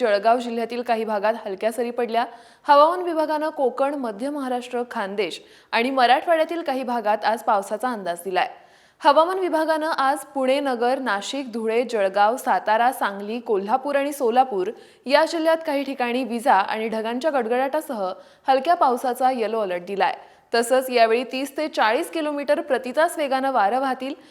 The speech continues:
असाही अंदाज व्यक्त केलाय. तसंच कोकणातील सिंधुदुर्ग, रायगड आणि रत्नागिरी जिल्ह्यात काही भागात विजांसह हलक्या सरी पडतील, असा अंदाज आहे.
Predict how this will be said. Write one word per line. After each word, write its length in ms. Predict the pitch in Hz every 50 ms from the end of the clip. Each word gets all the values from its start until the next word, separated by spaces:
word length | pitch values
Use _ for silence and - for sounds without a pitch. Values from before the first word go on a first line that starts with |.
| - _ -
असाही 340 | 269 277 285 330 339 359
अंदाज 400 | 349 302 277 254 247 254 269 262
व्यक्त 240 | 233 220 208 - - 180 -
केलाय. 220 | 175 175 185 - - - - _ _ _ -
तसंच 280 | 214 214 247 240 240
कोकणातील 600 | - 247 226 226 247 262 285 302 294 320 339 349
सिंधुदुर्ग, 580 | 349 349 311 269 269 294 320 320 320 294 269 285
रायगड 560 | 302 311 294 226 208 208 214 220 247 262 269
आणि 180 | 277 269 277 277
रत्नागिरी 560 | 262 226 - - 233 254 277 294 330 349 320
जिल्ह्यात 400 | 285 277 262 269 285 240 202 202 202 - - - - - _
काही 220 | - 277 285 339 370
भागात 400 | 370 359 339 311 311 311 320 311
विजांसह 460 | 254 254 240 254 277 277 285 285 294
हलक्या 360 | 294 285 247 214 220 240 247
सरी 240 | 247 277 233 214 247
पडतील, 380 | 247 - 294 285 - 302 294 277
असा 180 | 254 269 247
अंदाज 340 | 214 190 175 175 175 180 180 190
आहे. 100 | 180